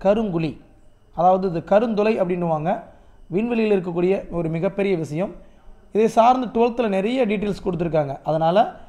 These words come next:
இதை சார்ந்த வினா வருவதற்கு வாய்ப்பு இருக்கு. கருங்குழி பற்றி கேக்-, கேட்-, கேட்பதற்கு அதிகமான சான்ஸ் இருக்கனால அந்த கொஸ்டின் எடுத்திருக்கேன், பாருங்க. ஓகே,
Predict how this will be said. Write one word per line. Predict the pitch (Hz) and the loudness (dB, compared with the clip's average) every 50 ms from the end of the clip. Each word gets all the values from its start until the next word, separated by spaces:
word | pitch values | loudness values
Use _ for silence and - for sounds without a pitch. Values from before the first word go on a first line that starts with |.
| - - - - - - 175 | -20 -20 -20 -20 -16 -6 -2
இதை | 180 202 - | -2 0 4
சார்ந்த | 226 214 233 247 247 240 208 196 | 6 6 6 6 2 2 0 2
வினா | 196 214 - 190 | 2 2 2 2
வருவதற்கு | 180 180 185 196 180 185 175 | 2 2 2 2 2 2 2
வாய்ப்பு | 170 175 170 175 165 | 0 2 0 -2 -4
இருக்கு. | 156 143 202 226 349 - - - - - - _ - - - | -2 -2 -2 -4 -4 -6 -12 -18 -20 -20 -20 _ -14 2 4
கருங்குழி | 196 214 269 269 269 277 262 214 220 | 4 6 6 4 2 2 2 2 0
பற்றி | 214 180 226 208 175 | 0 0 -2 -2 0
கேக்-, | 196 190 180 - - - | -2 -2 -2 -6 -6 -2
கேட்-, | 190 185 175 - - - | -2 -2 -2 -4 -4 -4
கேட்பதற்கு | 190 190 175 175 - 190 180 170 160 170 240 277 415 - - - - - - - - - - - - - - 165 | -4 -4 -4 -6 -6 -4 -4 -4 -6 -6 -6 -6 -6 -6 -10 -16 -18 -20 -20 -20 -20 -20 -20 -20 -20 -2 0 0
அதிகமான | 190 247 277 285 262 247 226 226 214 | 2 2 2 2 2 0 2 2 0
சான்ஸ் | 196 175 - | 0 0 -4
இருக்கனால | 170 175 170 175 190 226 - 180 | -6 -4 -2 0 0 2 2 0
அந்த | 180 185 190 | 0 0 -2
கொஸ்டின் | 180 175 - 190 165 | -4 -4 -6 -6 -6
எடுத்திருக்கேன், | 160 147 156 147 135 175 220 - - - - - - - _ - - | -4 -4 -4 -2 -2 -2 -4 -4 -8 -16 -20 -20 -20 -20 _ -16 2
பாருங்க. | - 165 147 123 110 98 - - - - - - _ _ _ _ _ - - - - - _ - - - - - - - - - - - - - - - - - - - - - - - - - - - - - - - | 6 6 6 6 4 -4 -12 -18 -20 -20 -20 -20 _ _ _ _ _ -20 -20 -20 -20 -20 _ -20 -20 -20 -20 -20 -20 -20 -20 -20 -20 -20 -20 -20 -20 -20 -20 -20 -20 -20 -20 -18 -18 -18 -20 -20 -20 -20 -20 -20 -12 -12
ஓகே, | 165 - 160 | -10 -10 -10